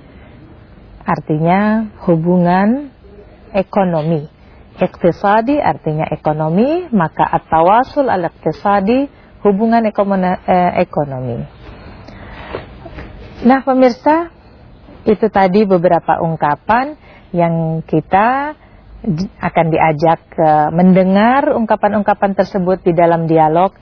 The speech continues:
Lalu tadi kita juga sudah berusaha membacanya dari, dari caption yang ada di layar televisi Anda. Maka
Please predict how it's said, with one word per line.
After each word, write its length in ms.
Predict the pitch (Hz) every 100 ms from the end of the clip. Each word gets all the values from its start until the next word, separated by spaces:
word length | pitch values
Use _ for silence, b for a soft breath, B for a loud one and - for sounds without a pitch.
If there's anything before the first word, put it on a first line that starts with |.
| B B B 180
Lalu 720 | 160 165 175 196 220 226 220
tadi 320 | 180 165 165
kita 240 | - 170
juga 320 | 160 156 165 160
sudah 240 | 160 160 156
berusaha 400 | 170 - 190 220
membacanya 960 | 220 214 196 196 - 208 208 220 254
dari, 480 | 220 165 165 165 165 B B B - - - -
dari 400 | 185 160 160 165
caption 480 | - 170 - - 214
yang 240 | 240 208 185
ada 240 | 185 185
di 160 | 180 180
layar 560 | 175 175 170 170 165 - -
televisi 420 | 165 160 - - -
Anda. 400 | 175 202 285 - B B B -
Maka 560 | 175 165 - 196 226